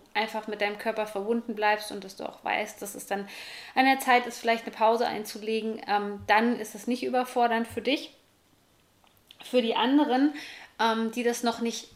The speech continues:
wissen und kennen, möchte ich dir einfach jetzt, äh, in dieser kurzen Podcast-Folge nochmal sagen, was zu tun ist, eben wenn du auf einmal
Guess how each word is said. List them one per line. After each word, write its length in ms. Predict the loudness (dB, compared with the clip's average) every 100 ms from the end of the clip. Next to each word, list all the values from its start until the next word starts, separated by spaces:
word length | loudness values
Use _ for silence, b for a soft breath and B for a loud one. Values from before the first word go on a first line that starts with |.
| -10
wissen 380 | 0 0 2 0
und 220 | 0 -4
kennen, 320 | 2 2 2 -4 B B
möchte 360 | 2 2 2
ich 240 | -2 -2 0
dir 140 | 2
einfach 340 | 2 0 -4 -2
jetzt, 340 | 0 0 -4
äh, 340 | -4 -2 -2 -4 -10 -16 -6
in 160 | 0 2
dieser 220 | 4 2
kurzen 340 | 2 -2 -2
Podcast-Folge 800 | -2 -2 0 0 -2 0 0 2
nochmal 300 | 0 -2 0
sagen, 320 | 2 2 2 0
was 240 | -2 -4
zu 80 | -8
tun 320 | -2 2 2
ist, 200 | 0 -4
eben 300 | -4 -4 -2
wenn 160 | -2 0
du 160 | -2 -4 B B -2
auf 200 | -2 2
einmal 340 | 2 4 2